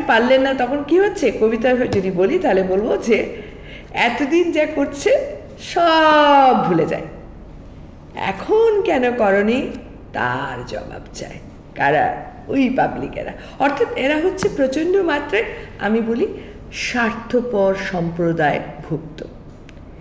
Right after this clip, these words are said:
নিজেদের স্বার্থ যতক্ষণ আছে, তারা গুণগান করে চারিদিকে একদম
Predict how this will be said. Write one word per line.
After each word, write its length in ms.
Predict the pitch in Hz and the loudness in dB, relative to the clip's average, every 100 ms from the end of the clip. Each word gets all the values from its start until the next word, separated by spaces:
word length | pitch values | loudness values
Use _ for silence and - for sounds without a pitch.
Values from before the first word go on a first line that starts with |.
| - - - 220 | -18 -18 -10 0
নিজেদের 600 | 240 285 330 370 381 381 | 4 4 4 4 4 4
স্বার্থ 560 | - 277 247 - - 240 - - - - - - 220 | 0 0 0 -2 0 0 0 -6 -12 -18 -18 -16 -2
যতক্ষণ 600 | 247 254 349 - 330 381 | 2 2 2 -2 0 4
আছে, 400 | 339 339 403 - - - - - - - | 4 2 4 4 4 0 -8 -14 -10 2
তারা 200 | 254 254 | 4 4
গুণগান 920 | 240 262 254 254 254 254 254 247 240 220 | 4 2 4 6 6 6 6 4 2 2
করে 200 | 233 220 | 4 6
চারিদিকে 500 | 220 208 202 196 202 | 4 4 4 2 4
একদম 400 | 190 - 196 | 2 2 2